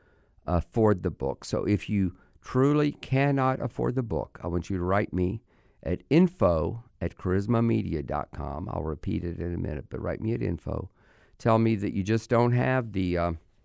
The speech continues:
the twenty-four ninety-nine that the book costs, and I will send you a copy as my gift to bless you.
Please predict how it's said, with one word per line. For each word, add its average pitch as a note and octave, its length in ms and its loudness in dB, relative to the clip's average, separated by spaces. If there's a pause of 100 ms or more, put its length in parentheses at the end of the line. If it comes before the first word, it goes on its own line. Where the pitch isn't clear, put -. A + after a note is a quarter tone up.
(960)
the F#2 120 -4
twenty-four A2 1040 -2
ninety-nine G#2+ 720 2
that F2 180 -6
the F2+ 60 -6
book F#2+ 260 -6
costs, G#2+ 600 -4
and F2+ 140 -4
I F2+ 100 -2
will F#2 140 -4
send F2+ 360 -2
you F2+ 140 -4
a F2 60 -6
copy - 600 -10 (540)
as E2 160 -6
my E2+ 220 0
gift D2+ 380 -8
to D#2 100 -4
bless A2 560 0
you. D#2+ 320 -6